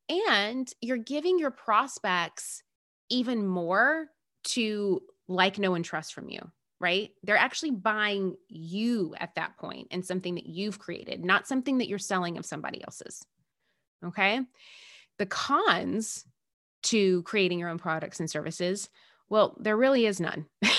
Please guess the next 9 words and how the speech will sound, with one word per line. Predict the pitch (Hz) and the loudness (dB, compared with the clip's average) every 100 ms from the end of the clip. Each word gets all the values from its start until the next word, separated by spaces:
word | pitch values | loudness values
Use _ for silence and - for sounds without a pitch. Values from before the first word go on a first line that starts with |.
| - - | 0 -6
<laughs> | - - - 202 - - - | -12 -18 -10 -8 -8 -6 2
I | 220 | 4
don't | 202 - | 4 0
think. | 180 175 - _ _ _ _ _ _ - - - - | -4 -4 -8 _ _ _ _ _ _ -14 -14 -14 4
Like, | 226 202 190 - - | 6 6 4 -10 2
there's | 233 233 | 6 8
none | 254 247 | 10 10
at | 233 | 10
all, | 196 - 185 | 8 4 -6